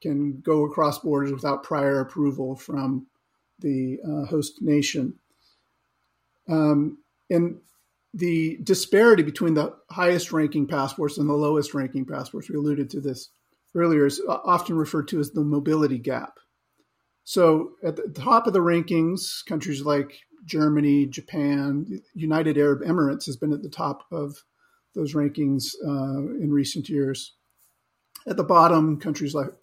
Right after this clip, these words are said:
Afghanistan, Syria, Somalia, and so forth. So those top countries can go to more than ninety percent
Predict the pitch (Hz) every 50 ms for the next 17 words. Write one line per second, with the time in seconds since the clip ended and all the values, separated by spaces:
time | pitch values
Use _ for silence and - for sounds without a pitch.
0 | _ - 143 143 - - 156 151 151 143 - - 156 147 147 143 139 139 139 135
1 | 135 - - 156 151 147 143 139 139 131 131 131 - - - 165 147 139 139 139
2 | 139 139 135 127 127 127 - _ _ _ _ _ _ _ _ _ - 196 180 -
3 | 175 160 - 151 139 - - 160 143 151 151 151 - - - - - - - 170
4 | 151 - 160 151 143 139 - - - 160 143 151 151 151 151 - 160 143 147 151
5 | 160 160 147 151 143 143 147 151 160 170 156 160 151 - - 147 - - - 165
6 | 160 147 - -